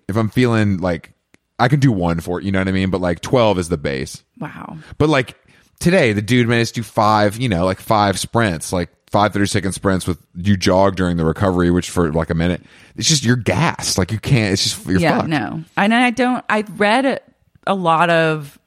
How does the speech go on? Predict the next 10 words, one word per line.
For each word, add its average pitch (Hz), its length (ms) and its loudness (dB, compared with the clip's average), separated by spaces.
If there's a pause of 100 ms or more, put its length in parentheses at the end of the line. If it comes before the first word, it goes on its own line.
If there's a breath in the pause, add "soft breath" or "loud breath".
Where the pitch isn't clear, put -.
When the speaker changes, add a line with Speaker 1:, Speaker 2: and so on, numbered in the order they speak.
(160)
Speaker 2:
articles 170 600 2
online 151 480 2
recently 175 520 0
and 180 120 4
also, 143 340 2
like, 135 340 0
on 147 280 0
Goop 139 320 0
that 156 140 2
are 143 340 2